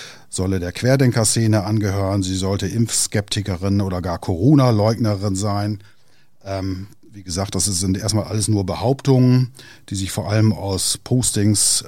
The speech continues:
ähm, in sozialen Medien und auf einen WhatsApp-Chat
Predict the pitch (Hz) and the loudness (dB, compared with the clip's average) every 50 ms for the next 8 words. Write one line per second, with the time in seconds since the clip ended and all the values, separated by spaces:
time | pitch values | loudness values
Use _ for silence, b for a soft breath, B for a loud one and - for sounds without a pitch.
0 | - 104 95 95 95 95 98 80 107 101 92 104 101 - - 101 92 95 95 95 | -8 -8 -6 -4 -2 -2 -2 -2 -4 -4 -4 -2 -4 -2 -2 -2 -2 0 0 -2
1 | 95 92 90 101 104 95 110 127 147 127 123 127 120 117 110 101 98 95 92 92 | -2 -4 -6 -6 -4 0 4 4 4 4 4 4 4 2 2 0 -4 -6 -6 -8
2 | 92 95 101 98 98 95 87 113 185 - - - - 95 90 - - - - 98 | -6 -4 -2 -2 -2 -2 0 0 0 0 -2 -4 -4 -10 -10 -2 0 0 0 0
3 | 92 92 - - | -2 -6 -8 -10